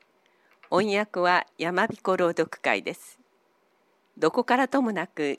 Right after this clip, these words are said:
金木犀の香りが漂う季節となりました。皆様、お変わりございませんか？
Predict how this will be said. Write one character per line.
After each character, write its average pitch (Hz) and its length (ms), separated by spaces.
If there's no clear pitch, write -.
金 156 240
木 151 220
犀 135 200
の 127 140
香 165 280
り 160 160
が 147 240
漂 190 540
う - 100
季 - 120
節 - 280
と 143 120
な 131 120
り 131 120
ま 127 120
し - 140
た。 - 160
皆 185 200
様、 165 440
お 156 120
変 170 160
わ - 60
り 151 80
ご 147 120
ざ 151 140
い 160 60
ま 156 120
せ 156 140
ん 165 100
か？ 202 200